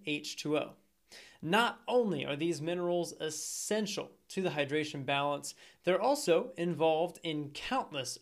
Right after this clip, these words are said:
other processes in the human body. Not all electrolytes are made the same.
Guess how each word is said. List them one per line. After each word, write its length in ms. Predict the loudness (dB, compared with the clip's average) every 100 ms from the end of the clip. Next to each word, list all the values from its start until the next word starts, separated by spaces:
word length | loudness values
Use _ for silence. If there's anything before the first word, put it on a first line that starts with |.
| 0
other 240 | 2 2
processes 880 | 0 2 2 2 -2 -2 -4 -6 -8 -18 -14 -2
in 380 | 0 0 -2 -6
the 60 | -14
human 560 | -8 -4 -2 -4 -4 -8
body. 340 | 2 4 4 0 -16 _ _ _ -20 -20 -18 -6
Not 380 | 0 2 0 4
all 320 | 6 6 4
electrolytes 800 | 0 -2 -4 -2 2 2 0 -6
are 200 | -6 -6
made 260 | -4 -6 -6
the 80 | -6
same. 460 | 0 4 4 0